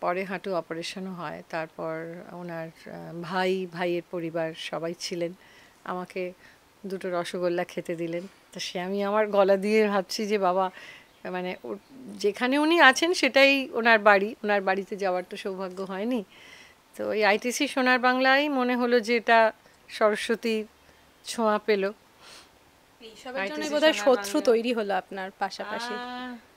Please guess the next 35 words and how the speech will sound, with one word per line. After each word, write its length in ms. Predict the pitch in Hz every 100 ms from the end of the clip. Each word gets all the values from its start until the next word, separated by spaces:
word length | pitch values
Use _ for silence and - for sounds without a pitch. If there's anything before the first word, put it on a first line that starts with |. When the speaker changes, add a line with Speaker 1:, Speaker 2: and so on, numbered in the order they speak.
| _ _ _ _ _
Speaker 1:
শত্রু 360 | - - 359 403
থাকা 280 | - 311 320
খুব 260 | - 196
ভালো। 380 | 151 180 139 143 - _ _ _ _ _ _ _ _ -
শত্রু 400 | - 214 - 240
থাকলে, 640 | - 214 - 226 233 226 -
আহ, 180 | 202
বোঝা 340 | 190 202 208 240
যায় 300 | 214 190 277 _ _ _ _ _
যে 80 | 196
এটা 140 | 185
আমার 180 | 202 202
বাবার, 320 | 190 175 190 185 -
বাবার, 360 | 190 190 196 185 - -
আমার 200 | 185 180
বাবার 280 | 180 180
বক্তব্য 600 | 175 160 - 160 - - 170 _
যে 60 | 202
শত্রু 440 | - 233 - 262
সবসময়, 560 | 247 220 - 269 285 277
শত্রুদের 560 | - 214 - 220 214 208 - - - - - _
তুমি 360 | - 185 180 175 _ _ _
চাইবে 380 | - 185 214 233
যে 100 | 220
তোমার 240 | 214 196 185
শত্রু 380 | - 180 202
হোক 160 | 185 190
এবং 120 | 190
শত্রুদের 420 | 185 190 - 185
সঙ্গে 320 | 185 - 175 175
তা-, 120 | 190
তাদেরও 360 | 175 170 190 226
তুমি 220 | 214 196
শ্রদ্ধা 400 | 180 190 165 175
করবে। 340 | 175 170 165